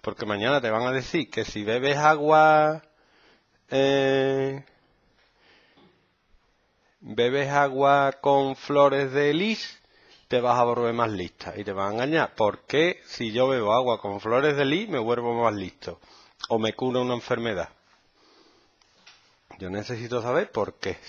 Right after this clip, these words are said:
si no me engañan. Me pueden decir cualquier cosa. Yo me lo trago. Ah, vale, que se suman los exponentes. Ah, pues ya está. Ah, pues si bebo este agua me pongo bueno. Ah, pues ya está. No, es mentira. No te pones bueno, te estás engañando.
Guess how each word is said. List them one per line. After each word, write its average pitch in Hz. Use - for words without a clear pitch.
si 95
no 87
me 101
engañan. 117
Me 104
pueden 113
decir 147
cualquier 123
cosa. -
Yo 123
me 170
lo 156
trago. 127
Ah, 156
vale, 147
que 117
se 117
suman 151
los 165
exponentes. 131
Ah, 151
pues 123
ya 131
está. 107
Ah, 160
pues 160
si 135
bebo 147
este 180
agua 175
me 170
pongo 175
bueno. 127
Ah, 139
pues 117
ya 123
está. 90
No, 120
es 131
mentira. 120
No 117
te 120
pones 135
bueno, 120
te 101
estás 113
engañando. 110